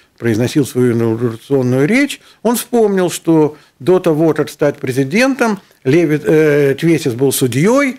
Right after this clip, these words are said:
и таким образом, значит, его юридические знания ему помогли стать хорошим президентом.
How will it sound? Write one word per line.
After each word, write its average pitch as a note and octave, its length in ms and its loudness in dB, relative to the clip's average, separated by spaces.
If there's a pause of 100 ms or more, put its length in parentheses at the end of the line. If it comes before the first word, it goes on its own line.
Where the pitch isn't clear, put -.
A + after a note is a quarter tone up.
(240)
и A3+ 320 0
таким D#3 320 -2
образом, F#3+ 420 0
значит, C3+ 280 -4
его C#3+ 240 2
юридические C#3 600 0
знания F#3+ 380 0
ему D#3 180 0
помогли C#3+ 440 0
стать E3 240 -2
хорошим C3+ 380 -4
президентом. A#2 640 -10